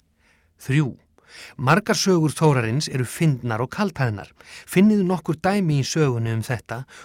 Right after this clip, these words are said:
og útskýrið með ykkar orðum í hverju kaldhæðnin og fyndin felst. Fjögur. Semjið leikgerð sögunnar og flytjið.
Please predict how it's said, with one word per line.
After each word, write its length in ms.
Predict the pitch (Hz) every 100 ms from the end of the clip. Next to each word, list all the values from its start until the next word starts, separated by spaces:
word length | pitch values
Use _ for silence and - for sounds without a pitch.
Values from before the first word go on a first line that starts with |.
| -
og 200 | 131 160
útskýrið 460 | 220 - - 170 156
með 140 | 151 156
ykkar 220 | 156 135
orðum 400 | 131 113 113 151
í 160 | 156 160
hverju 340 | - 139 123
kaldhæðnin 680 | - 165 180 - 139 117 113
og 80 | 110
fyndin 440 | - 160 131 110 104
felst. 600 | - 165 - - _ - _ _ _ _ _ _ _ _ -
Fjögur. 560 | - 170 120 98 - _ _ _ _ - -
Semjið 540 | - 196 202 190 175
leikgerð 600 | 180 226 - - 143 113
sögunnar 600 | - 165 135 110 104 110 -
og 160 | 143 -
flytjið. 420 | 233 180 - -